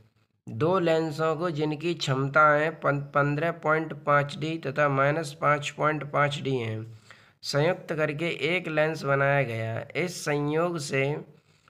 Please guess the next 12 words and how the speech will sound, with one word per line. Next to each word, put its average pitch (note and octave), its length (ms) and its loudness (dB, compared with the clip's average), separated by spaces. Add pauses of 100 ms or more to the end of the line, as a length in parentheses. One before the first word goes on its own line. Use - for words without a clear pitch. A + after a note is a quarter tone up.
(220)
तीस F3+ 340 -2
सेंटीमीटर D3+ 720 -2
की D#3+ 140 -4
दूरी C#3+ 440 -2
पर B2+ 340 -2 (160)
तीन E3+ 320 -2
सेंटीमीटर D3+ 720 -4
लंबी C#3 520 -2
वस्तु B2+ 420 -8
रखी C#3 340 -2
गई B2+ 260 -4
है, A2 220 -6